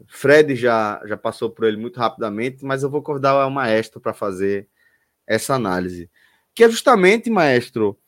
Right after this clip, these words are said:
é, da mudança do tom de Vojvoda ao falar sobre o seu futuro no Fortaleza. É, queria que você trouxesse aí também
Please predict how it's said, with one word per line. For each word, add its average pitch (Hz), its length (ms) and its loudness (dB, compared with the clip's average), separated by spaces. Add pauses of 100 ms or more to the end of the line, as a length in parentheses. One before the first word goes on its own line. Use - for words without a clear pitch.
(340)
é, 120 520 2
da 131 640 2
mudança 254 540 -4
do 320 100 -2
tom 135 480 -4 (800)
de 127 640 -4
Vojvoda 143 840 4
ao 135 180 0
falar 131 520 0
sobre 143 720 -2
o 123 220 -4
seu 127 320 -6
futuro 123 880 -4
no 117 480 -6
Fortaleza. 98 760 -4 (480)
É, 107 280 -2
queria 131 300 -4
que 131 140 -10
você 147 400 -2
trouxesse 135 540 -2
aí 123 80 -2
também 123 440 -8